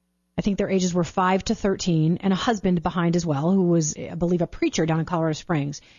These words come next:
Anyway, I'm so honored that she took the time to be on our show and remind moms who are alive and well that even when it seems tedious, even when it seems mundane, even when it seems like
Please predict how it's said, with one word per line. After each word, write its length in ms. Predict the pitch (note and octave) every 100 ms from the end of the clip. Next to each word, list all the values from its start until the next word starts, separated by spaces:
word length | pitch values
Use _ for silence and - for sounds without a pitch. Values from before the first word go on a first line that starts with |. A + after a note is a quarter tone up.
| -
Anyway, 440 | D4 A3 D3+ D#3 - _ _ _ _ _ _ _ _ _ _
I'm 80 | A#3+
so 200 | A#3 D#4+ -
honored 340 | A3+ A3 G#3
that 120 | F3
she 120 | -
took 160 | G3+ B3
the 80 | A#3
time 220 | A3 G#3
to 80 | F#3+
be 120 | F#3
on 80 | F3+
our 140 | F3
show 300 | E3 - F3+
and 120 | F#3+
remind 460 | F#3+ G3 A3+ C4 B3+
moms 260 | A#3 A3 A3
who 160 | G#3
are 100 | F#3
alive 460 | F3 F3 G3+ B3 C4+
and 140 | B3+
well 300 | G3+ D3+ -
that 140 | - G3+
even 240 | C4+ C4+ C#4+
when 120 | C#4+
it 100 | -
seems 240 | B3+ A#3
tedious, 460 | - A3+ G3 D3 -
even 220 | C4+ D4+
when 100 | D4
it 80 | B3
seems 240 | A#3+ A#3
mundane, 480 | A3 A3+ G#3 F3+ D#3+
even 240 | - A#3+ D4
when 120 | C#4
it 100 | -
seems 260 | B3 A#3
like 200 | G#3 F#3+